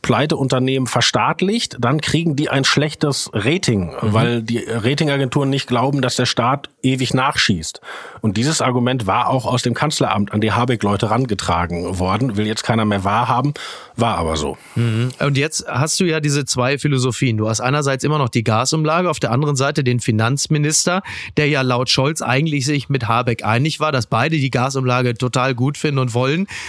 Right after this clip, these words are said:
Speaker 2: der aber seinerseits jetzt mit der, und korrigiere mich, wenn ich falsch liege, mit dem Gaspreisdeckel oder der Bremse kommt. Ich, ich weiß gar nicht, was ist eigentlich der Unterschied zwischen diesen beiden Sachen?
Speaker 1: Also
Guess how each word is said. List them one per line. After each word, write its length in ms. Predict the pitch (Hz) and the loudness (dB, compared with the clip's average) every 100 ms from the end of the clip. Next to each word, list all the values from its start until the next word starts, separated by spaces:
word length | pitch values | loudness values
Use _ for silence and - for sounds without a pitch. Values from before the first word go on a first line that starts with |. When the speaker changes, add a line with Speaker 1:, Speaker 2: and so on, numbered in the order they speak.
| - 165 | -4 -2
Speaker 2:
der 100 | 156 | 0
aber 160 | 151 | 0
seinerseits 560 | 123 135 175 151 165 - | 2 0 2 0 -2 -2
jetzt 220 | 160 - | -4 -2
mit 180 | 160 147 | -2 0
der, 140 | 180 | 0
und 100 | 147 | -2
korrigiere 400 | - 139 131 147 | -2 -2 0 0
mich, 100 | 170 | 0
wenn 100 | 160 | -4
ich 80 | 147 | -2
falsch 240 | 139 147 | -2 0
liege, 140 | 180 143 | -2 -2
mit 160 | 143 | -2
dem 140 | 147 139 | -2 0
Gaspreisdeckel 1900 | 123 139 156 - 123 143 - - - - _ _ - 113 101 151 - 240 240 | 0 0 -2 0 2 0 -2 -6 -20 -20 _ _ -10 -4 0 0 2 0 0
oder 300 | - 202 202 | 0 0 2
der 140 | 190 180 | 0 0
Bremse 840 | 143 123 135 156 151 127 113 107 | -2 0 2 2 2 2 0 0
kommt. 340 | - 107 113 | 0 -2 -2
Ich, 140 | 127 - | -2 0
ich 220 | 160 143 | 0 0
weiß 180 | 185 - | 0 0
gar 100 | 208 | 0
nicht, 120 | 165 | 0
was 140 | 208 | 0
ist 120 | 254 | 0
eigentlich 200 | 226 214 214 | 0 0 0
der 100 | 208 | 0
Unterschied 460 | 294 302 - 135 | -2 -2 -2 -2
zwischen 240 | - 123 123 | -2 -2 0
diesen 240 | 120 117 | 0 0
beiden 300 | 107 107 107 | 0 -2 -2
Sachen? 400 | 104 107 - 92 - - - - - - - - _ _ _ _ _ _ | -2 -2 -4 -6 -10 -12 -10 -10 -14 -20 -20 -20 _ _ _ _ _ _
Speaker 1:
Also 360 | - 123 131 | -2 0 0